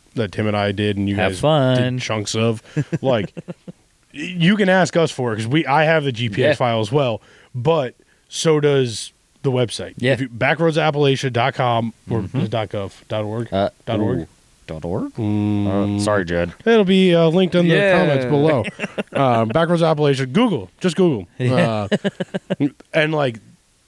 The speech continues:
Speaker 1: their website already has road
Speaker 2: Yeah.
Speaker 1: routes.
Speaker 2: Yeah.
Speaker 1: Like, if you're, if you're a adventure bike, Harley guy, sport bike guy, sport car, whatever it is, there
Speaker 2: Yep.
Speaker 1: are,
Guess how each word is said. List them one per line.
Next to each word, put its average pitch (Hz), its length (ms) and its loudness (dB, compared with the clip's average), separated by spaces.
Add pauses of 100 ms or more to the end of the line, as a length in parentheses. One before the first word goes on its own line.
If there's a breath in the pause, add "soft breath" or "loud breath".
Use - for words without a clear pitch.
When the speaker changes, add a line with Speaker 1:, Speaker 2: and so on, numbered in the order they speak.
(160)
Speaker 1:
their 165 240 4
website 175 320 2
already 151 260 2
has 123 540 0 (240)
road 113 240 0
Speaker 2:
Yeah. 135 80 2
Speaker 1:
routes. 165 520 -4
Speaker 2:
Yeah. 160 100 0
Speaker 1:
Like, 147 100 2
if 107 140 -2
you're, 117 300 2
if 107 180 -2
you're 110 260 2
a 110 120 2 (180)
adventure 131 420 -2
bike, 104 360 -4
Harley 143 360 2
guy, 107 380 2
sport 139 380 -2
bike 117 220 -2
guy, 104 300 0
sport 147 320 -4
car, 117 280 -2 (320 loud breath)
whatever 151 320 2
it 147 60 2
is, 120 140 2
there 123 180 2
Speaker 2:
Yep. 139 60 2
Speaker 1:
are, 120 160 -4